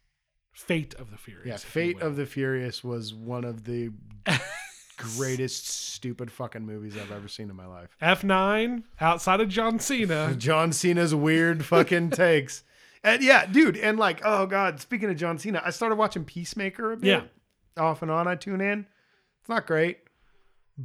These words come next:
Speaker 2: but it's a James Gunn T V show. It's pretty dope.
Speaker 1: Yeah.
Speaker 2: It's pretty dope. It's not, I, I fucking still hate the Peacemaker. I still fucking hate him.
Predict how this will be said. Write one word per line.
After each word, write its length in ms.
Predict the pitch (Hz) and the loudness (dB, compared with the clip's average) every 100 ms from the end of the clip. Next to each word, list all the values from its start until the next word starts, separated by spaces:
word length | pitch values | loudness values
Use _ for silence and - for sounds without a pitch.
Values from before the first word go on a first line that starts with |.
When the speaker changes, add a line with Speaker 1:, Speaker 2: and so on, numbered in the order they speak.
| - _ _ _ | -16 _ _ _
Speaker 2:
but 280 | - 170 165 | 2 2 2
it's 200 | - 143 | -4 -6
a 40 | 131 | -6
James 380 | 131 170 180 139 | -4 -2 0 0
Gunn 280 | 175 185 151 | 0 0 -4
T 180 | 175 | -6
V 220 | 175 202 208 | -4 -2 -2
show. 480 | 220 240 254 226 - _ _ _ _ _ _ _ _ _ _ _ _ _ _ _ _ _ _ _ _ _ _ _ _ _ _ _ _ - | -2 0 -2 -4 -6 _ _ _ _ _ _ _ _ _ _ _ _ _ _ _ _ _ _ _ _ _ _ _ _ _ _ _ _ -10
It's 180 | 175 | -10
pretty 320 | - - 226 226 | -8 -6 -2 0
dope. 380 | 226 240 247 - - - | 2 2 0 -8 -16 -2
Speaker 1:
Yeah. 240 | 277 226 - _ _ | 0 0 -4 _ _
Speaker 2:
It's 200 | 208 208 | -4 -4
pretty 320 | - 233 269 | -4 -4 -2
dope. 380 | 220 226 233 233 | 0 2 2 2
It's 200 | 208 160 | -2 -2
not, 280 | 254 175 175 | -6 -4 -2
I, 60 | 147 | -2
I 40 | |
fucking 540 | 190 - 262 - 202 147 | -4 -2 -4 0 -2 -2
still 320 | - 190 214 | -2 -2 0
hate 280 | 185 208 - | 0 -2 -4
the 60 | |
Peacemaker. 720 | 160 196 196 131 120 117 139 - | -6 -6 -6 -6 -6 -4 -6 -4
I 80 | 139 | -6
still 300 | - 208 196 | -4 -2 -2
fucking 460 | - 202 190 165 | -2 -4 -4 -8
hate 240 | 135 170 165 | -8 -8 -6
him. 180 | 107 | -6